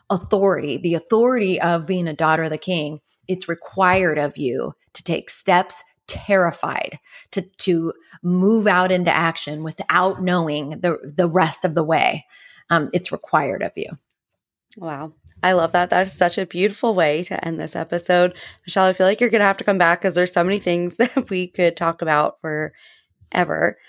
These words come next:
Speaker 2: I so love and appreciate you being here. I know that the women listening to this,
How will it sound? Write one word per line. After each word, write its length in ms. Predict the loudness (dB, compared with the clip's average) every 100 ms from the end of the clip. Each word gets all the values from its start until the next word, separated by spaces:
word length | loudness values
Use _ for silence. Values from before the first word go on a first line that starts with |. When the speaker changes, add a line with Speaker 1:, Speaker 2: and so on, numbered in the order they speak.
| -20 _
Speaker 2:
I 480 | 0 2 4 4 2 -2
so 280 | 0 0
love 260 | 4 2 2
and 120 | -2
appreciate 500 | -6 -8 -8 -4 -6
you 160 | -4 -6
being 340 | -2 0 0
here. 460 | 2 2 4 4 2
I 60 | -2
know 180 | -2 -2
that 160 | -4
the 120 | -4
women 360 | 0 0 0 -2
listening 440 | -4 -4 0 0 0
to 100 | 0
this, 380 | 0 0 -4